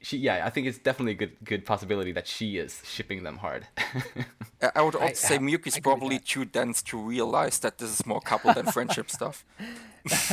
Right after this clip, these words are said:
Speaker 1: Yeah, yeah.
Speaker 3: <laughs> I could see that.
Speaker 2: <laughs>
Speaker 3: Uh,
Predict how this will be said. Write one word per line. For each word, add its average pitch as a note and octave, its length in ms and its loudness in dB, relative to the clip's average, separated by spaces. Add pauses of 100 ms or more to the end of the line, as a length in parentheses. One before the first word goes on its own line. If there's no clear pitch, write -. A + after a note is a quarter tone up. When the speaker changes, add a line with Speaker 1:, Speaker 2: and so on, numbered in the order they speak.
(100)
Speaker 1:
Yeah, G#2 260 8 (140)
yeah. G2 200 -2 (520)
Speaker 3:
<laughs> - 520 -12
I F#3+ 80 4
could F#3+ 200 -2
see C3+ 140 -8
that. B2 300 -4
Speaker 2:
<laughs> - 40 -20 (460)
Speaker 3:
Uh, F3+ 320 8